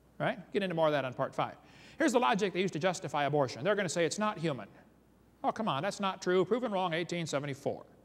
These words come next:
They're gonna say, "It's not viable. It can't live on its own."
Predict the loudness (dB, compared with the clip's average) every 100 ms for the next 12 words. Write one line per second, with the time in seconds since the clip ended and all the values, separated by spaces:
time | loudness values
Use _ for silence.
0 | -20 _ -20 -20 -2 2 2 2 2 2
1 | 0 -2 0 2 2 2 -2 0 0 2
2 | 2 0 0 -2 -4 -6